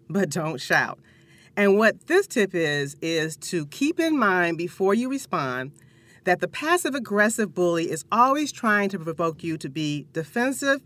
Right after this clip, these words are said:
and somewhat offensive. So what I say call it out means is to calmly and professionally address the bully. Tell them that their actions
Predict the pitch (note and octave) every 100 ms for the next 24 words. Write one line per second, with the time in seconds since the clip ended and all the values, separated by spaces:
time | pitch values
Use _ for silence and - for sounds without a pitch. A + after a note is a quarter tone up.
0 | _ A4 C5+ C5 B4 - A4 G4+ F4 D4
1 | - - A#3+ A3+ F#3+ D#3+ C#3 A2+ _ -
2 | - - - - A#3+ G#3+ G3+ G3 A#3 C4
3 | F4+ F4 - - - D#3+ E3 D3+ - F#3
4 | E3 G3 A#3+ D#3 D3 D3 C#3+ C#3+ C#3+ -
5 | D3+ C#3 - - F3+ F#3+ G#3+ B3 D4+ -
6 | D#3+ D#3+ D#3 - D3 - A3 B3+ B3+ F#3
7 | C3 C3 - _ - D4+ C#4+ F#4+ G4 B3+
8 | F#3+ F3 C3+ - - - _ - F3 D#3
9 | F3 F3 D#3+ D3+ D3+ F3 F3+ F#3+